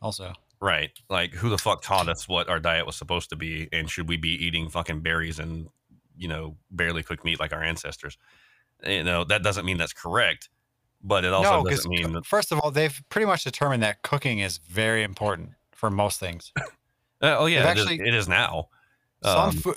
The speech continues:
Speaker 1: some foods are actually more nutrient dense after being cooked.
Speaker 2: Right, right. And I'm not saying, you know, cooking's bad by any means. I'm just saying e-, evolutionarily,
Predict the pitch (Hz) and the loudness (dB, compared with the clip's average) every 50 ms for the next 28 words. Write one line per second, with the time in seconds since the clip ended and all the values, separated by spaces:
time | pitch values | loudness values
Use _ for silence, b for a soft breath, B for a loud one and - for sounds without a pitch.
0 | - _ - - - 180 202 214 - - 196 196 196 202 196 160 - - - 139 | -4 _ -10 -2 0 2 2 2 0 0 0 2 2 0 0 -2 -6 -4 0 2
1 | 135 127 127 127 123 127 135 143 - - 156 165 147 123 101 98 98 98 104 117 | 4 4 4 4 4 2 2 0 0 -2 0 0 0 0 -2 -2 -4 -2 0 2
2 | 123 139 156 170 170 196 190 - - _ _ - 131 139 147 165 - - - 156 | 4 4 6 6 4 4 2 0 -6 _ _ -4 0 2 2 2 0 0 0 2
3 | 151 147 147 147 151 - - - - _ _ _ _ _ _ _ _ _ _ _ | 2 2 2 0 -2 -4 -8 -14 -16 _ _ _ _ _ _ _ _ _ _ _
4 | _ _ _ - 120 127 139 143 127 - - - _ - - 135 143 - - - | _ _ _ 0 2 2 0 0 -4 -8 -10 -10 _ -2 0 2 2 2 0 -2
5 | 123 131 123 110 101 - - 120 98 - _ - - _ _ _ _ _ _ _ | 0 0 0 0 -2 -4 -4 -4 -6 -6 _ -20 -20 _ _ _ _ _ _ _
6 | _ _ _ _ _ _ _ _ _ _ _ _ _ - 143 151 98 - - - | _ _ _ _ _ _ _ _ _ _ _ _ _ 2 2 2 2 2 0 0
7 | 95 90 71 - 107 127 175 160 90 82 - 80 78 78 - _ _ - 90 - | 0 0 2 2 2 2 4 4 0 0 0 -4 -4 -4 -6 _ _ -16 -12 -10
8 | 67 64 - - 101 82 76 71 73 - - 80 92 113 - 85 80 78 80 80 | -10 -12 -6 -4 -4 -4 -4 -8 -8 -6 -2 0 0 -2 -2 -6 -8 -8 -8 -6
9 | 80 78 80 80 92 87 - - 87 78 65 73 90 92 - - 104 92 95 92 | -6 -4 -2 -2 -2 -2 -4 -4 -2 0 0 0 0 0 0 0 0 0 0 0
10 | 101 101 - 82 82 90 90 82 78 78 80 82 | -2 -2 -2 -2 0 0 0 0 -2 -4 -6 -8